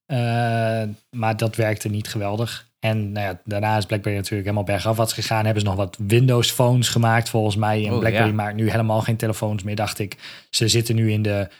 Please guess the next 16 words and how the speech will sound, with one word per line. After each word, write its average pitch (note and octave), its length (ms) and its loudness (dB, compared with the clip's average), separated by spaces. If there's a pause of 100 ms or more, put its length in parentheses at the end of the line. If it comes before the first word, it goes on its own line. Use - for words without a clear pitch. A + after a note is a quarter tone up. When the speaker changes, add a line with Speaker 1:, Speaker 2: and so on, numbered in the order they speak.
(100)
Speaker 1:
cybersecurity. G2+ 1080 -2 (1200)
Speaker 2:
Oh, - 100 -6 (380)
oké. - 300 -4 (480)
Speaker 1:
Ja, - 240 0 (380)
geen A2 200 -6
idee. G#2+ 320 -4
Dat G2 220 -8
ze G#2 120 -4
zijn G#2+ 160 0
nu G#2 60 0
Speaker 2:
Compleet A#2 300 4
Speaker 1:
een G#2+ 60 0
Speaker 2:
wat G2+ 80 0
anders. G2 260 -2
Speaker 1:
cybersecurity, G2+ 460 -4
eh, F#2+ 180 -8